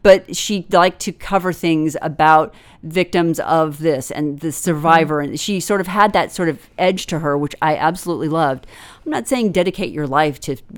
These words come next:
Speaker 1: to that type of thing. That's not everybody's game. But how do we continue to remember and not let this go by the wayside and just become, you know, another, I don't know, just an,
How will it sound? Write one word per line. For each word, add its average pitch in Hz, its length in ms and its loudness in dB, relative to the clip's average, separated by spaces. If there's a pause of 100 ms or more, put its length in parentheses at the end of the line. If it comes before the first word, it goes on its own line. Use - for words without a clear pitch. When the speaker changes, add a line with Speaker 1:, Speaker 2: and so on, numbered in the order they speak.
(360)
Speaker 1:
to - 140 -10
that 143 440 0
type 147 240 -2
of 139 100 -8
thing. 143 220 -4
That's 151 220 -4
not 143 140 -2
everybody's 139 440 -6
game. 139 360 -6 (260)
But 208 100 -8
how 302 180 0
do 254 200 -4
we 233 160 -4
continue 165 500 -4
to 156 140 -8
remember 143 600 -2 (440)
and 147 460 0
not 190 380 0
let 175 340 -4
this 165 200 -6
go 160 320 -2
by 143 160 -2
the 139 120 -4
wayside 139 460 -4
and 135 140 -4
just - 160 -12
become, 170 640 -4 (400)
you 185 120 -2
know, 165 260 2
another, 160 800 2 (1120)
I 180 80 -2
don't 214 120 0
know, 151 360 -2
just 160 240 -10
an, 156 220 -6